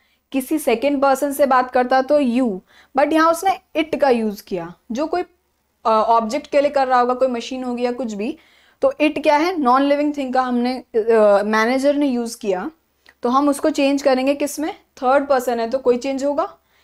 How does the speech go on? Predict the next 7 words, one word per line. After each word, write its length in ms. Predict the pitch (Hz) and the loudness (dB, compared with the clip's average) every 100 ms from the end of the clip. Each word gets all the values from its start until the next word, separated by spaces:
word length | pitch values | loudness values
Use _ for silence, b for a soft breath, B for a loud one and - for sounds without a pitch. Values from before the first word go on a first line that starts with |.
| _ | _
नहीं। 400 | 233 220 214 175 - _ _ - | -2 0 -2 -6 -14 _ _ -8
यहाँ 260 | 202 262 294 | -4 -2 -2
पे 60 | 311 | 0
क्या 160 | 247 | 2
हो 100 | 202 | 2
जाएगा? 480 | 196 190 185 202 330 _ _ 269 | 2 0 0 -2 -4 _ _ -2
It। 140 | 226 | -2